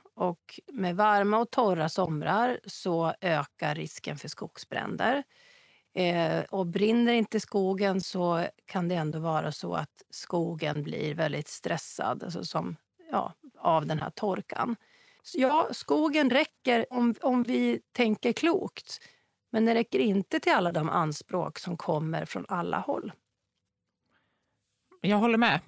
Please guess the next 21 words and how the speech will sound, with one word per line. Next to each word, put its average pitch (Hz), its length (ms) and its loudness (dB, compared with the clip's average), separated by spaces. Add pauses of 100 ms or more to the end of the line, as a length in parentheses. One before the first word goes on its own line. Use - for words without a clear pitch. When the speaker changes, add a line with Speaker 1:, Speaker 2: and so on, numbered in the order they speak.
(540)
Speaker 2:
Du, 214 220 6
eh, 208 120 6
Johanna, 208 400 4
en 196 100 4
kritik 233 720 2
mot 180 340 0
tekniklösningar 185 1300 2
för 190 160 0
att 185 160 0
fånga 196 320 4
in 208 180 2
koldioxid, 185 840 2 (520)
vilket 185 340 0
ju 180 180 4
är 175 120 4
våran, 170 460 2
eh, 160 160 2
podcasts - 760 -2
huvudtema, 180 720 0 (360)
är 170 360 4
att 170 340 0